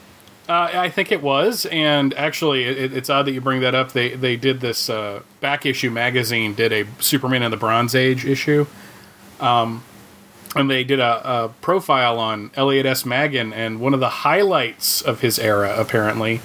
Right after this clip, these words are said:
was introducing Batman and Bat-, uh, Superman and Batgirl. So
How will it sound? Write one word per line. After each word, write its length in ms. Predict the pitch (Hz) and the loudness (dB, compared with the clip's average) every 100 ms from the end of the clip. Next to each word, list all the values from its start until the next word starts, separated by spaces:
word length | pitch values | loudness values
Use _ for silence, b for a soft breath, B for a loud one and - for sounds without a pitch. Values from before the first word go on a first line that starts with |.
| B B B - - | B B B -18 -10
was 480 | 127 131 131 - - - | -2 2 2 0 -4 -6
introducing 640 | 123 139 123 120 139 127 | -4 -2 0 0 0 2
Batman 440 | 123 113 120 117 | 0 -2 -2 -2
and 160 | 143 143 | -2 -2
Bat-, 220 | 156 202 | -2 -2
uh, 220 | 143 135 | 0 0
Superman 400 | 127 139 143 143 | 0 -2 0 0
and 100 | 160 | 2
Batgirl. 460 | 151 202 - 101 - | 2 0 -2 -6 -6
So 380 | - 117 110 | -4 -2 0